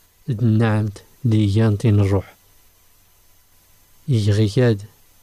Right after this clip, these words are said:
يتسمغورت إذ كنيسة ربي دي مسفريد ني عزان، أن الروحات القدوس اللي دي قويزن،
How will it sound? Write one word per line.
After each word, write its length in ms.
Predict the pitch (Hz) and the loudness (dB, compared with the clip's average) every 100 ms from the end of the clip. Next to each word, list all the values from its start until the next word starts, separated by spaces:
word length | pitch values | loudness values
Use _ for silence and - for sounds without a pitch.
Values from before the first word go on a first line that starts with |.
| _ _ _ _ _ _ _ _ _ _ _ _ - | _ _ _ _ _ _ _ _ _ _ _ _ -4
يتسمغورت 840 | 120 104 - - 113 104 117 110 - | -2 -2 -4 -2 0 0 -2 -4 -4
إذ 260 | 135 104 - | -4 -2 -2
كنيسة 380 | 117 110 - 113 | 0 0 0 0
ربي 500 | 104 95 113 113 117 _ _ _ _ _ _ _ _ _ _ _ _ _ _ _ _ - | 2 0 0 -2 -4 _ _ _ _ _ _ _ _ _ _ _ _ _ _ _ _ -8
دي 160 | 113 117 | -2 -2
مسفريد 500 | 110 - 139 131 123 | -2 -2 -2 0 0
ني 120 | 120 | 0
عزان، 540 | 104 101 135 127 131 123 _ _ _ _ _ _ _ _ _ _ - | 0 0 -2 -2 -4 -10 _ _ _ _ _ _ _ _ _ _ -8
أن 240 | 139 120 120 | -2 0 0
الروحات 480 | 113 123 - 139 | -2 -4 -2 -4
القدوس 640 | 113 104 127 107 123 - - _ _ _ _ _ _ _ _ _ _ _ _ _ | -4 -6 -6 -4 -4 -6 -12 _ _ _ _ _ _ _ _ _ _ _ _ _
اللي 220 | 131 117 101 | -2 0 2
دي 140 | 101 | 0
قويزن، 480 | 98 127 113 110 | 0 0 0 0